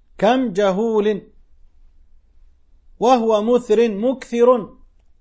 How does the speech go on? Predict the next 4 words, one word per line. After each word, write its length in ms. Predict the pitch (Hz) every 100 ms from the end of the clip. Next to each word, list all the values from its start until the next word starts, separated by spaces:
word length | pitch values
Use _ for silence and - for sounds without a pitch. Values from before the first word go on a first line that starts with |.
| _ - - - - _ _ - - - -
وعليم 1160 | 175 247 226 233 226 240 247 240 240 262 247 -
مات 480 | 202 254 247 220 220
منها 640 | 220 247 247 208 247 254
بالعلل. 800 | 226 247 226 196 214 233 202 -